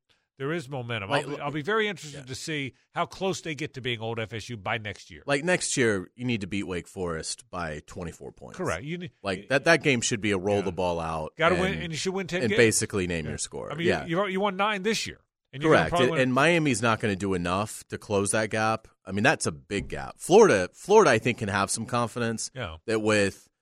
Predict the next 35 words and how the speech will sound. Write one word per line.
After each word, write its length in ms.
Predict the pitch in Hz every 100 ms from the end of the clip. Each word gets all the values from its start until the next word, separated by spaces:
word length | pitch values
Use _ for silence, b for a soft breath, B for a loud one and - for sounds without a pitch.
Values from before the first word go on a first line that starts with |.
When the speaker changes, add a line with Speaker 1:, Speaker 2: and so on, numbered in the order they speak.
| _ _
Speaker 2:
a 160 | - 95
star 500 | - - 120 120 117
portal 440 | 98 - 123 113 104
quarterback 800 | - 113 110 98 107 101 95
and 120 | 104 98
with 200 | 98 -
this 160 | 92
signing 380 | - 117 117 104
class 540 | - 104 101 95 92
and 140 | 98 92
with 140 | 95
the 80 | 98
other 260 | 101 104 98
additions 480 | 90 98 - 95
they'll 140 | - 98
make 240 | 98 90
in 80 | 90
the 60 | 82
portal, 360 | 110 104 95
they've 180 | 92 87
already 220 | 95 90
added 320 | 90 87 90
a 220 | 85 82 - _ _ _
Louisville 360 | 101 101 92 95
defensive 440 | 87 - 92 -
tackle. 600 | - 101 95 98 95 90 _ _ _
Uh, 320 | - 95 90 87
I 80 | 127
think 180 | 151
Florida 380 | - 143 156 139
can 140 | - 110
have 200 | 104 -
some 140 | 92
confidence 640 | 85 95 90 87 82 -
that, 300 | 92 85 82